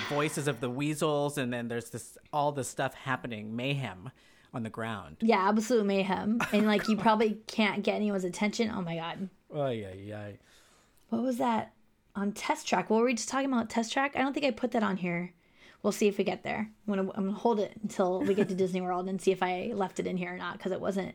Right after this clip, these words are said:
Speaker 2: a death, but it was something crazy. All right, um, next up is Space Mountain, the deadliest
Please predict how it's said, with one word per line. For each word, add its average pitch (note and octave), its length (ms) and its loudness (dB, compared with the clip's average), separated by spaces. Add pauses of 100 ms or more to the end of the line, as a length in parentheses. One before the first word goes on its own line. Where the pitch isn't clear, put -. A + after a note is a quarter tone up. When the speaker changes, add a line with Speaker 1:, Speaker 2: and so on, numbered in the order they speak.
(120)
Speaker 2:
a F#3+ 100 -2
death, E3+ 500 -6
but - 140 0 (140)
it A3 80 -10
was G3 100 -4
something - 220 -8
crazy. - 380 -8 (840)
All B3 100 6
right, G#3+ 320 4 (120)
um, G#3 580 4
next A3+ 280 4
up D4 160 6
is G#3+ 100 2
Space A3+ 260 4
Mountain, A3+ 460 2 (1200)
the G3+ 80 2
deadliest G#3+ 640 2